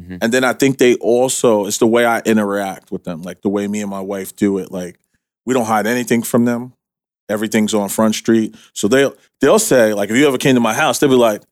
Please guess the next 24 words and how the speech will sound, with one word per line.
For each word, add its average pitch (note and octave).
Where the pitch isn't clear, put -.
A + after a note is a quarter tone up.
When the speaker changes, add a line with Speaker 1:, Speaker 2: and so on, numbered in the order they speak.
Speaker 2:
"Oh, F#3+
Dad, G3+
you F#3+
gonna F#3+
see F#3+
a F#3
client? G#3
Oh, F3
you G3
finished G#3
with F#3+
the F#3+
client? G#3
Can A#3+
I, E3+
can F3
I F#3
come G3+
with F#3
you F#3
to C#4
the F#3
client?" G3
Like, D3+